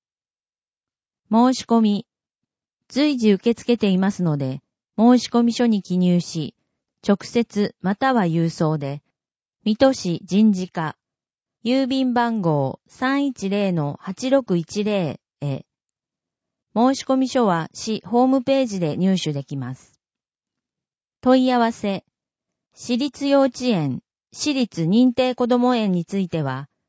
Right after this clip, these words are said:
幼児保育課、電話二三二九二四三。私立小中義務教育学校については、総合教育研究所、電話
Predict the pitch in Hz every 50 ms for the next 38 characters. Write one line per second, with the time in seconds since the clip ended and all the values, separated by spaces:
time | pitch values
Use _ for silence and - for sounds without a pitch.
0 | _ _ _ _ - 208 226 247 247 247 226 240 247 240 240 226 220 214 202 -
1 | - - - 185 170 - - _ _ _ _ _ _ _ _ _ _ _ - 208
2 | 214 220 220 214 208 208 202 202 185 - _ _ _ _ _ _ _ - 220 247
3 | 277 285 277 - 285 277 269 220 185 175 180 196 190 170 147 123 - _ _ _
4 | _ _ - 262 262 269 269 269 269 269 277 262 226 185 165 160 170 175 170 -
5 | - 180 160 143 120 - - - _ _ _ _ _ _ _ _ _ _ _ _
6 | _ _ _ _ _ _ _ _ _ _ _ - - 302 285 285 247 - - -
7 | 160 151 - - _ _ _ _ _ _ - - 269 277 262 233 196 147 117 -
8 | _ _ - - 262 262 247 226 185 151 - - _ _ - 214 233 254 269 247
9 | - 285 285 285 285 - 285 269 262 269 269 - - 214 208 196 185 175 165 -
10 | 208 202 196 170 175 151 143 131 127 131 135 - _ _ _ _ _ _ _ _
11 | - 269 262 269 269 240 254 262 254 240 - 247 240 233 233 233 - - - -
12 | - 220 220 214 208 - 208 208 196 180 165 180 170 156 - _ _ _ _ _
13 | _ _ _ _ _ _ _ - 202 208 214 214 208 208 208 196 190 190 -